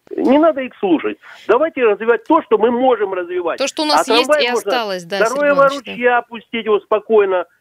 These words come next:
Speaker 1: спокойно развивать. И, и вот эти вот пути прекрасные. И новые трамваи надо, новые. Ну, конечно, разбитые, разваленные трамваи. Старые трамваи, когда вот еще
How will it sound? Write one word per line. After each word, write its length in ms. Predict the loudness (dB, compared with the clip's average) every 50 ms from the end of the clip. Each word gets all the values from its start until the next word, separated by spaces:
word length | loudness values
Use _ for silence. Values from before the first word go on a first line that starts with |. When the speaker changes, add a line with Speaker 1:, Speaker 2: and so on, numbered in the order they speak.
| _ _ _ _ _
Speaker 1:
спокойно 460 | -2 -2 0 2 4 4 4 4 2 -2 -4 -4 -4
развивать. 420 | -4 -4 -2 0 0 2 2 0 -2 _ _ _ _ -10
И, 60 | -8
и 220 | -8 -6 -2 2 4
вот 180 | 4 4 4 2
эти 120 | 0 0
вот 160 | 0 0 -2 _ _ _ _ -8
пути 300 | -4 -4 -2 0 0 -2
прекрасные. 600 | -2 _ -4 -2 0 0 0 0 0 -2 -6 -12 -12 -10 -6 -2
И 100 | -2 -2 -2 -6 _ _ -2
новые 420 | 0 2 4 4 4 4 2 2 0
трамваи 420 | 0 -2 0 0 0 0 0 0
надо, 280 | 0 -2 -2 -2 -6 -8
новые. 480 | -4 0 2 2 2 2 -2 -6 -8 -10 _ _
Ну, 140 | -6 -6 -6 _ _ _ _ _
конечно, 560 | -2 0 0 0 -2 -4 -6 -4 -4 -2 -2 0
разбитые, 540 | 0 0 0 0 -2 -2 0 0 0 0
разваленные 540 | 0 0 -2 -2 0 0 2 2 2 2 2
трамваи. 280 | 0 0 0 0 0 -2 -4 _ -20 _ _ -6 -2
Старые 260 | 0 0 0 0 -2
трамваи, 440 | -4 -4 -4 -2 0 0 0 -2 -2
когда 220 | -4 -4 -2 0
вот 140 | 0 0 -2
еще 240 | -2 -2 0 -2